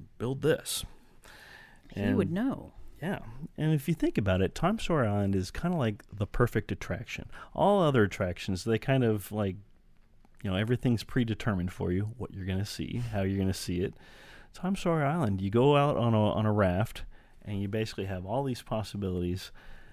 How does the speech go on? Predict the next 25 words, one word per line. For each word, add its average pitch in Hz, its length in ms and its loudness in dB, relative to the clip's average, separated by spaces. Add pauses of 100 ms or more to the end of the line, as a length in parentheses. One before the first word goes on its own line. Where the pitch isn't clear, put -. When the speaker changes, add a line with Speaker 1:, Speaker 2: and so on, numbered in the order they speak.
(240)
Speaker 1:
You - 80 -16
can - 160 -14
turn - 200 -10
left, 151 260 -4 (240)
you - 100 -20
can - 100 -8
go - 140 -6
right, 143 280 -4 (280)
you 104 80 -12
can 95 60 -6
go 85 120 0
through 110 200 4
a 139 60 2
cave, 147 440 0 (540)
or, 95 400 -4 (320)
or 95 140 -12
not. 123 240 -10 (500)
Do - 60 -8
Speaker 2:
And 135 100 2
Speaker 1:
what 147 140 -2
you 180 60 2
Speaker 2:
see 170 60 6
a - 40 0
Speaker 1:
want. - 100 -8
Speaker 2:
fort. 262 360 -6